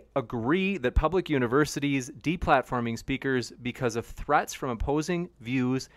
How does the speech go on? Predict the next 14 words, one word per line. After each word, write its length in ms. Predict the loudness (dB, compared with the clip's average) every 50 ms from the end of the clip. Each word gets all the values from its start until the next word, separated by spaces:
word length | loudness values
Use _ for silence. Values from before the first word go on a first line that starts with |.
| -20 -12 -6
and 240 | -2 -2 -2 -2 -2
bending 480 | -2 -2 -2 0 0 0 0 -2 -2 -6 _
to 100 | -6 -4
the 100 | -2 0
wishes 320 | 0 -2 0 0 0 0
of 120 | 0 0 -2
a 40 | -6
majority 440 | -8 -6 -4 -2 0 0 0 -2
student 340 | -4 -4 -6 -6 -6 -6 -6
group 260 | -6 -6 -6 -6 -6 -6 -6
over 260 | -4 -4 -2 -4 -4
a 100 | -4 -6
minority 540 | -6 -6 -6 -6 -4 0 2 2 2 0 -2
group 340 | -6 -6 -6 -6 -6 -6